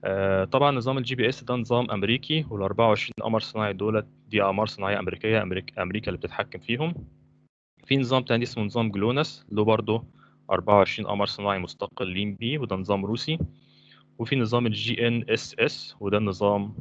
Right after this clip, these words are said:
آه، أوروبي، ليه برضه الأقمار الصناعية الخاصة بيه. ولو أنت مستغرب إن في العدد الضخم من الأقمار الصناعية دي حوالين الأرض، لا، فالأرض حواليها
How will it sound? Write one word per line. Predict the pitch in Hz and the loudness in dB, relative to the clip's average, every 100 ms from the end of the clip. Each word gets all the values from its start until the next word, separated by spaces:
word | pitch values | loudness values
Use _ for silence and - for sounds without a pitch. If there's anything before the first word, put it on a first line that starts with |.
| - | -6
آه، | 90 87 87 | -2 -2 -2
أوروبي، | - 92 113 120 110 | -2 2 2 2 0
ليه | 107 | 2
برضه | 107 101 101 | 2 2 0
الأقمار | 82 - 101 | -6 0 0
الصناعية | 98 - 90 87 92 90 80 - _ _ - | 0 -4 0 2 2 0 -2 -12 _ _ -10
الخاصة | 98 101 - - | -4 -2 -2 -8
بيه. | 82 - _ _ _ _ _ _ _ - | -10 -20 _ _ _ _ _ _ _ -8
ولو | 92 101 120 | 0 4 4
أنت | 131 | 2
مستغرب | 117 - 127 120 104 | -4 2 2 4 0
إن | 98 98 | -4 -8
في | 107 113 110 101 - | -6 -4 -2 -4 -6
العدد | 92 101 110 98 | -2 0 -2 -6
الضخم | 95 113 113 104 | -2 0 0 -2
من | 92 | -6
الأقمار | 85 90 104 | -4 -2 -2
الصناعية | 107 - 92 104 101 | -2 -6 -4 -4 -4
دي | 101 | -2
حوالين | 104 95 107 | 0 0 0
الأرض، | 104 117 139 - - - - - - - _ 101 | -2 -2 -2 -6 -2 0 -2 -8 -14 -14 _ 0
لا، | 101 82 | 2 2
فالأرض | - 95 101 107 104 | 0 0 2 0 -2
حواليها | 101 104 92 98 107 104 | -4 0 2 2 0 -2